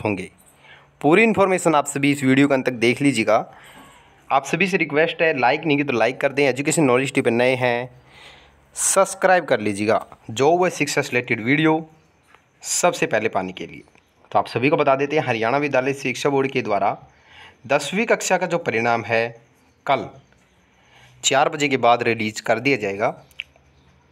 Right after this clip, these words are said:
ठीक है भाई, और जिसमें रीअपीयर,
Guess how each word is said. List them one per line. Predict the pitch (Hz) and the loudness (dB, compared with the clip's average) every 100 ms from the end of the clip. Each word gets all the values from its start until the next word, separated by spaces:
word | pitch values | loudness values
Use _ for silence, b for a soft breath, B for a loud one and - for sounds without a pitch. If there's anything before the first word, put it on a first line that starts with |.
| - | -4
ठीक | 220 | 0
है | 233 | 0
भाई, | 107 - - - B B B B B | 0 -6 -20 -20 B B B B B
और | 175 180 175 | 2 4 2
जिसमें | 147 170 185 190 196 202 - - _ _ B B - | 0 -2 2 4 4 0 -6 -20 _ _ B B -6
रीअपीयर, | 120 156 185 208 202 202 202 | -2 2 2 2 2 0 0